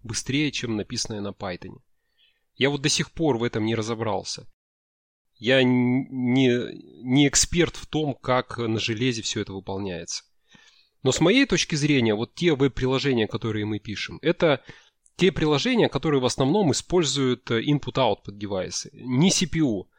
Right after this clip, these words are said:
То есть, если бы они использовали C P U, я бы ещё понял, почему Go будет быстрее. Строгая типизация, там меньше памяти используют, э, вот эти легковесные горутины, да.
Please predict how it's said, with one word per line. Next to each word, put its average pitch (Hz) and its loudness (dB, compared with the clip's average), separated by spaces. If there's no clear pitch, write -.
То 147 4
есть, - 2
если 226 4
бы 165 2
они 185 4
использовали 175 2
C - -2
P 120 -4
U, 107 -2
я 147 0
бы 160 0
ещё 143 2
понял, 151 4
почему 120 -4
Go 120 -6
будет 120 -4
быстрее. 104 -4
Строгая 135 2
типизация, 135 2
там 113 2
меньше 120 2
памяти 156 2
используют, 110 -2
э, 101 -4
вот 110 -6
эти 127 0
легковесные 123 0
горутины, 113 -2
да. 139 2